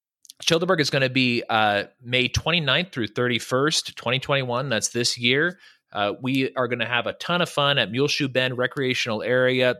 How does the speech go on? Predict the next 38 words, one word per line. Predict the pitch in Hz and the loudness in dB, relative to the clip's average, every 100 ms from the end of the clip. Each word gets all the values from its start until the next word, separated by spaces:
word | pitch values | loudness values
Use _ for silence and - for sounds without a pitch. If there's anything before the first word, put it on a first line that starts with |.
| - | -4
There's | 110 107 | -6 -4
the | 101 | -4
lake. | 120 147 143 | 0 2 2
We've | 127 | -2
got | 107 95 - | -4 -4 -4
tons | 127 107 | -8 -6
of | |
yard | 110 139 147 143 | -2 0 0 2
games, | 147 143 143 - | 2 2 0 -4
really | - 143 | -2 -2
fun | 143 135 120 | 0 -2 -2
camping, | 139 131 135 139 139 _ - - _ - | 0 0 0 -2 -4 _ -20 -20 _ -4
um, | 110 107 104 104 | 0 0 -2 -6
and | 120 113 113 | -4 -4 -2
just | 117 | -4
a | 123 | -6
good | 110 139 160 147 - - - - | -2 2 2 0 -12 -16 -16 -2
opportunity | 131 135 120 147 139 135 | 0 0 0 0 2 2
for | 131 | 2
you | 120 | 0
to | 110 | 2
sort | - 120 | 2 0
of | 101 | 0
unplug | 131 131 - 139 135 135 | 0 -2 0 2 2 0
from | - 123 113 113 110 - | 0 2 4 2 -2 -8
the | - | -8
crazy | - 139 127 120 | -2 0 0 -2
world, | 120 127 127 131 - - - _ 107 | -2 0 0 -2 -10 -20 -20 _ 0
uh, | 107 107 | 2 2
that | 113 | 2
we | 123 | 4
all | 123 | 4
live | 123 123 | 4 2
in | 131 | 2
online | 123 120 123 139 139 139 | 0 0 2 2 2 2
and, | 113 113 | -2 -4
and | 123 120 107 _ _ | -4 -4 -6 _ _
meet | 131 139 143 | -6 -4 -4